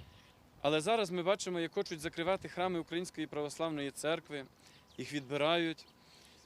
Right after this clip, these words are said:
не дають молитися, і люди, які покликані вірою, приходять під закритий храм, не мають можливості війти туди і помолитися. Ми бачимо, як хочуть виселяти монастирі, зокрема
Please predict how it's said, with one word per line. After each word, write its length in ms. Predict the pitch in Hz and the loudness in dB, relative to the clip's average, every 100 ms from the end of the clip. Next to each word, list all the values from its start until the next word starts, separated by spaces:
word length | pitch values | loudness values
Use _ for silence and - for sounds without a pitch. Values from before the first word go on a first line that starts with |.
| - 139 | -10 -2
не 120 | 151 | 4
дають 280 | 180 208 180 | 6 4 2
молитися, 500 | 180 208 196 165 170 | 2 2 0 -2 0
і 80 | |
люди, 240 | 170 202 180 | 0 0 0
які 460 | 170 - 196 185 170 - - - - - - - - | 0 0 2 2 0 -10 -20 -20 -18 -18 -14 -10 -6
покликані 520 | 143 202 202 185 170 | 4 4 4 2 4
вірою, 480 | 196 190 175 160 147 - | 2 4 4 2 -2 -8
приходять 640 | 160 - 196 180 175 - - - - | -8 2 4 4 2 -2 -14 -18 -6
під 140 | 156 | -4
закритий 440 | 151 - 190 - 160 | -2 2 2 2 -4
храм, 420 | - 175 190 202 - - - - - - | 2 4 4 -2 -14 -20 -20 -20 -14 -2
не 140 | 156 | 0
мають 300 | 175 196 185 | 4 6 4
можливості 680 | 170 160 190 185 170 - 156 147 | 2 -2 0 -2 -2 -4 -4 -4
війти 360 | 156 165 185 | -4 -2 -2
туди 260 | - 151 160 156 | -4 -4 -4 -4
і 40 | |
помолитися. 640 | - 165 156 123 - - - - - - - - - - - | -6 -6 -6 -8 -10 -16 -16 -20 -20 -20 -20 -20 -20 -12 -2
Ми 80 | 151 | 6
бачимо, 380 | 190 - 190 | 6 6 2
як 140 | 185 - | 2 4
хочуть 300 | 202 196 165 | 0 0 -4
виселяти 560 | 175 185 185 202 185 | -4 2 4 2 0
монастирі, 500 | 170 160 151 - 185 | 0 -2 -2 -2 0
зокрема 500 | 180 165 165 165 170 | 0 -4 -2 0 -2